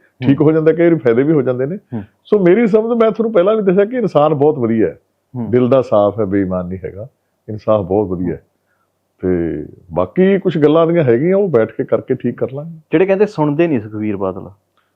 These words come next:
Speaker 1: ਦੇਖੋ, ਮੈਂ ਤਾਂ ਨਹੀਂ ਇਹ ਗੱਲ ਨਾਲ ਸਹਿਮਤ ਵੀ ਸੁਣਦੇ ਨਹੀਂ, ਮੇਰੀਆਂ ਤਾਂ ਸੁਣ ਲੈਂਦੇ ਸੀ।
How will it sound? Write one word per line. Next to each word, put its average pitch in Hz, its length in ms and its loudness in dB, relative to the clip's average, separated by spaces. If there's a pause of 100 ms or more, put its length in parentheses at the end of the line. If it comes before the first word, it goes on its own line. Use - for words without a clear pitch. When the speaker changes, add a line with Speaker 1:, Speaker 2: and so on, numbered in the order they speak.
(140)
Speaker 1:
ਦੇਖੋ, 147 180 0
ਮੈਂ 135 200 4
ਤਾਂ 135 220 2
ਨਹੀਂ 135 120 0
ਇਹ 156 80 2
ਗੱਲ 127 200 2
ਨਾਲ 127 220 0
ਸਹਿਮਤ 123 360 -2
ਵੀ 131 100 -2
ਸੁਣਦੇ 107 300 -2
ਨਹੀਂ, 135 100 0
ਮੇਰੀਆਂ 104 280 0
ਤਾਂ 87 100 -10
ਸੁਣ 85 200 -14
ਲੈਂਦੇ 90 200 -14
ਸੀ। - 140 -20